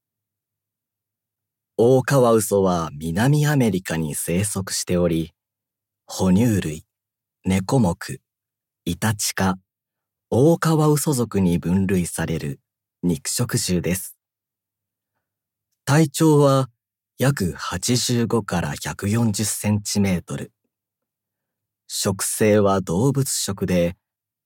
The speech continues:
主に魚類、甲殻類などを食べますが、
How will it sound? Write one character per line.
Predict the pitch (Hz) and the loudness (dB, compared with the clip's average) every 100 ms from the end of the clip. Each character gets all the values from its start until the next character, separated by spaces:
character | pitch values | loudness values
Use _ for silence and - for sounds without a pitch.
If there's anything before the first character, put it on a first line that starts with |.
| _ | _
主 | 107 113 101 | 2 4 4
に | 85 76 73 - | 2 0 -8 -2
魚 | 107 117 | 2 2
類、 | 98 71 _ _ _ _ _ - | 2 0 _ _ _ _ _ -6
甲 | 135 147 | 2 2
殻 | 160 147 160 | 4 2 2
類 | 147 110 | 2 4
な | 98 90 | 2 2
ど | 87 85 | 0 0
を | |
食 | 85 87 | -2 -2
べ | 87 | 0
ま | 87 | 0
す | - 90 | -2 -2
が、 | 82 80 | -2 -4